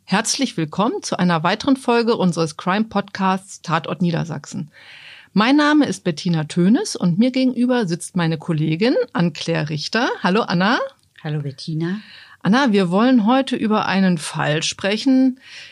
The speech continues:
Speaker 1: der sich ereignet hat in den neunzehnhundertneunziger Jahren, als du Redakteurin in der Peiner Lokalredaktion warst.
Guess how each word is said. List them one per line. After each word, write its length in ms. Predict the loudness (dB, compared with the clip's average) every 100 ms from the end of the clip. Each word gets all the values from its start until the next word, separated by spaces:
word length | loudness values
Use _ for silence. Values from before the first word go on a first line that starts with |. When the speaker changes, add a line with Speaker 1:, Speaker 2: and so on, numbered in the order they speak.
| -6
Speaker 1:
der 300 | 0 2 2
sich 320 | 0 -2 -4
ereignet 800 | -4 -4 -10 -2 2 2 0 -4
hat 320 | -4 -2 -4
in 160 | 0 0
den 180 | 2
neunzehnhundertneunziger 1040 | 2 2 2 0 2 4 4 4 0 -2 0
Jahren, 680 | -2 -4 -6 -6 -2 -2 -2 -4
als 260 | -4 -4 -2
du 160 | 0
Redakteurin 720 | 0 0 -2 -2 0 2 2 2
in 160 | 2
der 100 | 0
Peiner 400 | -2 -2 0 2
Lokalredaktion 1040 | 0 -2 0 0 0 -4 -8 -10 -4 -4 -4
warst. 460 | -8 -10 -10 -16